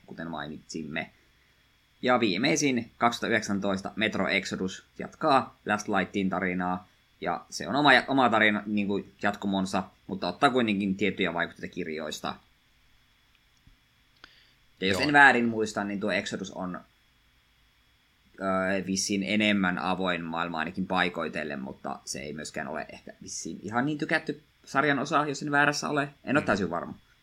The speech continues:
Speaker 2: Joo, monta mielipidettä on kuullut. Enää semmoisia, ö, superhittipelejä mun mielestä ole koskaan ollut, mutta ihan sellainen hyviä myyntilukuja kumminkin ovat kaikki osat saavuttaneet.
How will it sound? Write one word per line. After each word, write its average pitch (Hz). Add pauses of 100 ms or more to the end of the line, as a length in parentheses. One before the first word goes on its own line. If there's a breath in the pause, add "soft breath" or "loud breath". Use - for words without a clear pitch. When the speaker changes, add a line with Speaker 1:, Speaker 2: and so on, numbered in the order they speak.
(760)
Speaker 2:
Joo, 92
monta -
mielipidettä 123
on 110
kuullut. 101
Enää 107
semmoisia, 107
ö, 101 (1200 loud breath)
superhittipelejä 92
mun 90
mielestä 90
ole 95
koskaan 90
ollut, 90
mutta 87
ihan 87
sellainen 90
hyviä 95
myyntilukuja 87
kumminkin 87
ovat 92
kaikki 95
osat 98
saavuttaneet. 87